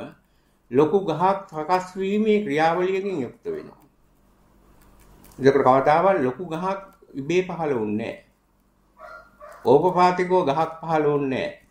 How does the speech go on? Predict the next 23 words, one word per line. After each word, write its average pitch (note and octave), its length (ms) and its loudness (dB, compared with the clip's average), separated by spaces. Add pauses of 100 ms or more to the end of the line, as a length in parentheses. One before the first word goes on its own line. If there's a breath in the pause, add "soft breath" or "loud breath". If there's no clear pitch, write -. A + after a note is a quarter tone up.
(460)
ඕපපාතිකව E3 640 2
වල්-, C#3 480 4
වැලක් B2+ 340 2
පහළ D3 340 0
වුන්නේ C#3 280 0
නැහැ G2+ 140 -4
අපිට. - 200 -20 (1400)
මේ C3+ 460 0 (140)
ස්වභාව D#3 340 0
ධර්මයේ D3+ 380 0
තියෙන C3+ 300 -4
එහෙමනම් B2+ 460 -2
ගස් A#2+ 220 -4
කොළන් D3 600 -6 (680)
හැමදාම F#3+ 680 0
සකස් E3+ 460 -2
වීමක් F3+ 480 -2
වෙලා C#3+ 580 -4 (600)
ඒ D3+ 460 0
තිබුණට F3 480 -4
වැඩිය D#3 300 0
වෙනස් F#3 340 -6
වෙනවා. - 220 -16